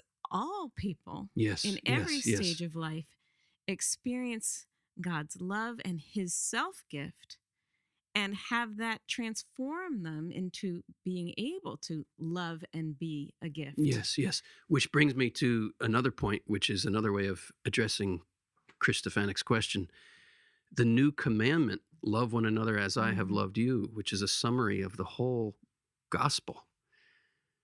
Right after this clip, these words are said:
Speaker 2: is chiseled by God right in our bodies. Uh, this again shows that the gospel invitation is not something imposed on me from the outside. It is literally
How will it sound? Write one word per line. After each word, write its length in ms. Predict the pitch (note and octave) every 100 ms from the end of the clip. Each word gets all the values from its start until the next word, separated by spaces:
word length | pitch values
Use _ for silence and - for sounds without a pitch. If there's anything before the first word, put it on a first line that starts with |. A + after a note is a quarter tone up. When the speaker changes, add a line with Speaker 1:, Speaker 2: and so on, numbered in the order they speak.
| _ _ _ _ _
Speaker 2:
is 220 | B2+ A2 -
chiseled 500 | - D3+ D3+ C#3 A#2
by 140 | A2+
God 380 | A2+ A#2 C#3+ A#2
right 260 | G#2+ A#2+
in 120 | A#2 A2+
our 160 | G#2
bodies. 960 | G2+ G#2 G2+ C3 F3+ A#2 - - - - _ _ _ _ _ _ _ _ _ _ -
Uh, 180 | A2+ - - _ _ -
this 300 | C3+ C#3 -
again 340 | C3+ B2+ E3
shows 400 | C#3 - D3+ D#3
that 140 | C#3 -
the 80 | G#2+
gospel 720 | G#2+ C3+ D#3+ - D#3 A#2 -
invitation 720 | C3+ C3+ A#2+ - D3+ E3 A2+
is 180 | A2 A2
not 280 | A#2 C3 D#3+
something 520 | - D3+ - C#3 A#2+ - _ _ _ _ _
imposed 580 | C3 A#2 - D3 D#3+ D#3
on 140 | C3
me 100 | B2
from 320 | A2 - C#3 C3+
the 140 | A#2+
outside. 600 | B2 C#3 - C3 A#2+ F2+ -
It 160 | C3 -
is 200 | A#2+ A#2+
literally 680 | A#2+ C3 D3 D3+ D3 D3